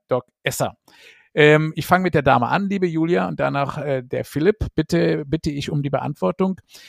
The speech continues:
Wir haben jetzt ganz, ganz viel über Digitalisierung gesprochen. Was ist denn deine liebste analoge Gewohnheit, die sich auch in Zukunft nicht digitalisieren lässt?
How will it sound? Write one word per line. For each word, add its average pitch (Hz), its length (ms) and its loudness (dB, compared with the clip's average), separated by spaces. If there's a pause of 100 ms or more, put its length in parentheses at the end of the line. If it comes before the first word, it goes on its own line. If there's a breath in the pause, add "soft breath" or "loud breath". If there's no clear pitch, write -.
(200 soft breath)
Wir 160 100 4
haben 175 80 4
jetzt 165 120 -2
ganz, 202 180 0
ganz 185 140 0
viel 180 100 0
über 165 120 2
Digitalisierung 151 640 0
gesprochen. 190 640 -2 (100)
Was 143 600 -2
ist - 340 -4
denn 120 340 0 (100)
deine 156 580 -2
liebste 131 640 -8
analoge 127 440 -2
Gewohnheit, 139 580 -4
die 131 100 -8
sich 127 160 -6
auch 123 100 -4
in 123 80 -4
Zukunft - 460 -14
nicht 131 220 -4
digitalisieren 120 600 -2
lässt? - 280 -18